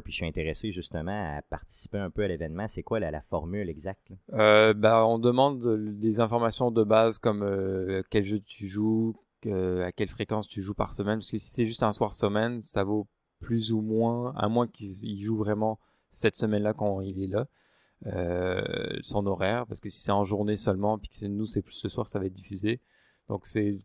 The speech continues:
Speaker 2: toutes les informations, puis on se fie aussi aux viewers. Donc, euh, je vais pas mentir, quelqu'un qui a dix viewers,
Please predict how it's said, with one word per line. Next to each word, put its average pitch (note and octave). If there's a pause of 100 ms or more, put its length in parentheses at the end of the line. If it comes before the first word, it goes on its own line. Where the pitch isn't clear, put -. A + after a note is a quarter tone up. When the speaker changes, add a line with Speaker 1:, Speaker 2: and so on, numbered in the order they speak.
(220)
Speaker 2:
toutes B2
les A#2
informations, A2
puis B2+
on G#2
se -
fie A#2
aussi A#2+
aux A2+
viewers. G2+
Donc, G#2
euh, G2+ (400)
je -
vais G2+
pas A#2
mentir, A2
quelqu'un B2
qui A#2
a G2+
dix G2+
viewers, A#2